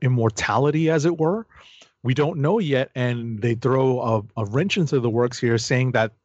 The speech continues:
uh, the resurrection protocols may not be an option.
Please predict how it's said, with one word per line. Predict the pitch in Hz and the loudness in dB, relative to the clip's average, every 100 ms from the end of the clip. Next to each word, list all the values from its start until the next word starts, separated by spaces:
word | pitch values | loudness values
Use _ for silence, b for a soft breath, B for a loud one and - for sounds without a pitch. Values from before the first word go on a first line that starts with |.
| _ | _
uh, | 107 101 98 101 101 101 | -2 0 2 2 0 -2
the | 104 | 0
resurrection | 123 123 127 175 139 | 0 2 2 0 -2
protocols | - 135 135 131 | 0 0 0 -2
may | 120 117 | -2 -6
not | 95 104 | -6 -6
be | - 135 | -2 -2
an | |
option. | 170 226 - | 0 -2 -4